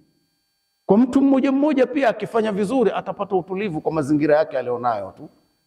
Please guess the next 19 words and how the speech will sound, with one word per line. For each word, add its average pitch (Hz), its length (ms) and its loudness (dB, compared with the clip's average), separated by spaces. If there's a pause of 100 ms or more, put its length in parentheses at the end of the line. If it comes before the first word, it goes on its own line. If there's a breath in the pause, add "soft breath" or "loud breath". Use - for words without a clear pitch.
(100)
Kiasi 101 280 -2
fulani 123 520 0
hivi, 135 320 0 (220 loud breath)
yeye 117 180 4
na 113 120 -2
familia 107 460 -2
yake, 123 340 0
alhamdulillah, 117 720 0 (180 loud breath)
akiangalia 120 580 2
nje 147 240 0
kumeharibika 180 600 -2
sana, - 540 -2
lakini 139 260 0
yeye 143 100 2
Mungu 139 260 2
anaweza 117 260 -2
akampa 110 320 -4
utulivu 104 380 -2
fulani. 69 320 -6